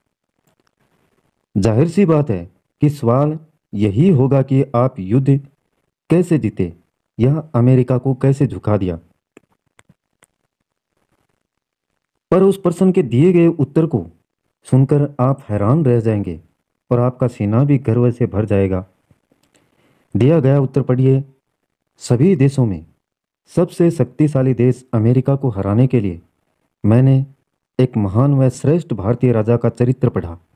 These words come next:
और उस जीवनी से मिली प्रेरणा व युद्ध नीति का प्रयोग कर हमने सरलता से विजय प्राप्त की। आगे पत्रकार ने पूछा, "कौन थे वो महान राजा?"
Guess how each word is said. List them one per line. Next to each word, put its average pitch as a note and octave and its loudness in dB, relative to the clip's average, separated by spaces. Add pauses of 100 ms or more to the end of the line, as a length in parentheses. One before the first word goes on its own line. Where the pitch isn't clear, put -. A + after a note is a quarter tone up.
(680)
और A#2 -2
उस D#3 0
जीवनी C3 2
से G2+ -6 (440)
मिली B2 2
प्रेरणा C#3 0 (260)
व A2 0
युद्ध A#2 0
नीति C#3 2
का B2+ 0
प्रयोग B2 -2
कर E2+ -4 (1160)
हमने C3+ 4 (400)
सरलता C3 0
से D3 0
विजय A#2 0
प्राप्त G#2+ -6
की। E2+ -14 (1700)
आगे B2+ 0
पत्रकार E3 0
ने D#3 2
पूछा, D3 0 (1000)
"कौन F#3 2
थे C#3+ 2
वो C3+ 0
महान A2 0
राजा?" F#2 -4